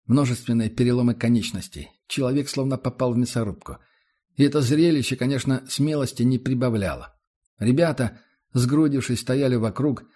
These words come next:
и Серёга голову мог отдать на отсечение. Каждый сейчас примерял незавидную участь этого человека на себя.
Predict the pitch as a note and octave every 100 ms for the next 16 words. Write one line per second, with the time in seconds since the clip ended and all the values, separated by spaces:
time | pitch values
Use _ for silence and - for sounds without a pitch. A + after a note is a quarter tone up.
0 | _ _ _ A#2 D#3 D#3+ D#3 D3+ C#3+ E3
1 | C3+ A#2+ B2 C3 B2+ A2+ A2+ B2 B2 A#2+
2 | - A2 A#2 F#2 D2 - _ _ _ -
3 | D3 B2+ G2 F#2+ A#2 - C3 - B2+ A#2+
4 | A#2+ B2+ A#2 A#2 B2+ B2 G#2+ A2+ - C3
5 | A#2+ - G#2 - - B2+ A2 G#2+ - A2
6 | G#2+ C3 A#2+ G#2 G#2 A2 F2+ C2+ -